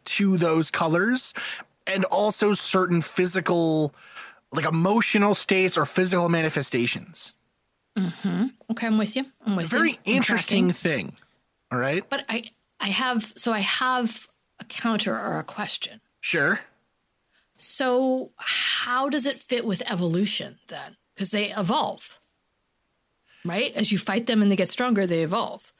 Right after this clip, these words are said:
Speaker 2: But sometimes they don't evolve into what you think they're gonna evolve into.
Speaker 1: No, you, they never
Speaker 2: What
Speaker 1: do.
Speaker 2: I've
Speaker 1: You,
Speaker 2: noticed.
Speaker 1: you always hope that the fire types will stay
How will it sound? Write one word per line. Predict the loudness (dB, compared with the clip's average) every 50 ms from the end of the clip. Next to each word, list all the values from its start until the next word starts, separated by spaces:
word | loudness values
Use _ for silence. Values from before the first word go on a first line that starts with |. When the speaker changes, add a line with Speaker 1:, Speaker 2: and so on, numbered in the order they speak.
| _ _ _ -20 -20 -10 _
Speaker 2:
But | -4 -4 -2
sometimes | 0 2 4 4 6 4 4 4
they | 4 2
don't | 2 2 2 2 2 2
evolve | 0 0 0 0 2 2 2 2 2 2 0 0
into | 0 0 0 0 -2 -2 0 0 2 2 0
what | 0 -2 -4 -4 -4 -4 -4
you | -4 -6
think | -6 -4 -4 -4 -4
they're | -4 -4
gonna | -4 -2 -2 -2 -2 -4
evolve | -4 -4 -4 -2 -2 -2 -2 -4
into. | -6 -8 -10 -10 -12 -14 -20 -20 _ _ _
Speaker 1:
No, | -4 0 2 2 4
you, | 2 2 2
they | 2 2
never | 2 2 4 4 4 4
Speaker 2:
What | 4
Speaker 1:
do. | 4
Speaker 2:
I've | 4 2 2
Speaker 1:
You, | 2 2
Speaker 2:
noticed. | 0 -2 -8 -6 -2
Speaker 1:
you | 0 2 4
always | 4 4 4 4 4 4 2 2 2
hope | 4 2 2 2 2
that | 0 2 2
the | 0 0
fire | 0 0 2 2 2 2
types | 2 2 0 0 0 -2 0
will | 0 0 0
stay | 0 -2 -2 0 0 0 0 0 2 2 2 0 -2 -2